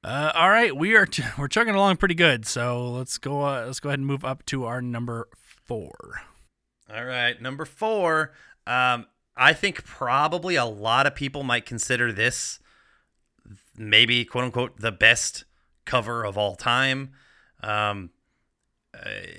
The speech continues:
Speaker 2: it's a, I mean, I guess it's now kind of considered a classic rock, but the, you know, kind of more original version is more of, like, a folk rocky kind of guy. Um, I don't know if this one made your list. I wouldn't, I'd be surprised. I wouldn't be surprised either way.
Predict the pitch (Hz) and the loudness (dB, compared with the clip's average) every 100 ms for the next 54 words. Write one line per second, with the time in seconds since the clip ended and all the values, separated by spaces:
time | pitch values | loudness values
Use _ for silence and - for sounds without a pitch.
0 | - - - - 117 104 113 104 104 101 | -20 -20 -20 -14 -12 -2 4 6 6 2
1 | 90 _ _ _ _ _ _ - 107 98 | -6 _ _ _ _ _ _ -12 -10 -4
2 | 101 104 113 110 104 117 107 113 - 104 | -6 -4 4 6 6 0 -2 -8 -12 -4
3 | 113 104 - 117 107 110 113 113 - 92 | -4 -4 0 0 0 -2 -2 -2 -4 -12
4 | 110 107 104 - _ - 101 95 92 117 | -10 -10 -12 -18 _ -16 -12 -12 -8 -6
5 | 104 110 110 98 120 135 110 107 104 98 | -4 -6 -6 -4 -4 -4 -6 -6 -8 -8
6 | 104 98 - _ - - - 107 104 104 | -10 -12 -16 _ -20 -20 -6 -4 -4 -8
7 | - 98 95 - 123 120 107 104 - 110 | -8 -10 -10 -6 -6 -4 -4 -4 -6 -12
8 | 95 - 107 95 90 107 104 98 98 - | -12 -6 -6 -6 -8 -4 -2 -2 -4 -10
9 | - - - - 117 113 101 92 - - | -20 -20 -12 -2 0 0 -2 -10 -20 -12
10 | - 175 202 180 185 185 175 156 156 180 | 2 4 4 0 -4 -4 -4 -2 -4 -2
11 | 135 131 143 - - 117 120 - 147 139 | -2 -2 -6 -12 -10 -6 -6 -4 2 6
12 | 139 135 135 131 - - _ 131 190 170 | 6 4 2 -2 -8 -16 _ 0 2 0
13 | 127 143 131 123 110 117 | -2 -2 0 -2 -2 -2